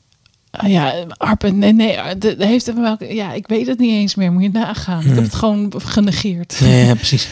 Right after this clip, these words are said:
Speaker 1: <laughs> Nee, maar dat is bij mij heel, heel moeilijk geweest. Ik heb heel veel gedoe daaromheen gehad, omdat het eigenlijk, ehm,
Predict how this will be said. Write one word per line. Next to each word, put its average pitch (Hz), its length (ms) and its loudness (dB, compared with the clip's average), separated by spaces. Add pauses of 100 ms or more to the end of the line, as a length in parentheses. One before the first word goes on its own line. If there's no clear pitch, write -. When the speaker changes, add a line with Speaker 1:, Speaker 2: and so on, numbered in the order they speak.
Speaker 1:
<laughs> - 80 -12
Nee, 214 180 2
maar 226 140 0
dat 240 140 4
is 226 100 0
bij 233 120 2
mij 226 240 6
heel, 240 400 6
heel 226 240 4
moeilijk 226 420 6
geweest. 160 400 0
Ik - 60 -8
heb 180 80 -6
heel 196 400 4
veel 208 180 2
gedoe 220 280 2
daaromheen 190 640 2
gehad, 175 340 -2
omdat 185 340 -4
het 190 100 -10
eigenlijk, 202 680 0 (840)
ehm, 151 580 0